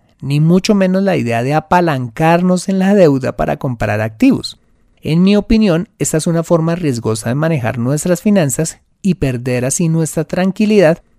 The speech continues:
por cuenta de la codicia de querer ma-, ganar más dinero.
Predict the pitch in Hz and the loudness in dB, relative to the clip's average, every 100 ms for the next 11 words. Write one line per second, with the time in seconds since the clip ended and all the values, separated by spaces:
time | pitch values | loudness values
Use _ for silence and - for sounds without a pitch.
0 | _ _ - 120 110 - 156 175 185 196 | _ _ -2 -2 -2 -2 2 4 2 0
1 | 208 202 196 - 110 131 185 240 - _ | 0 0 -2 -4 -2 -2 0 0 -2 _
2 | _ _ _ - 131 117 - 113 131 196 | _ _ _ -10 -6 -6 -6 -4 -2 -2
3 | 170 120 117 113 113 120 127 123 - - | -4 -6 -6 -6 -6 -10 -12 -12 -16 -16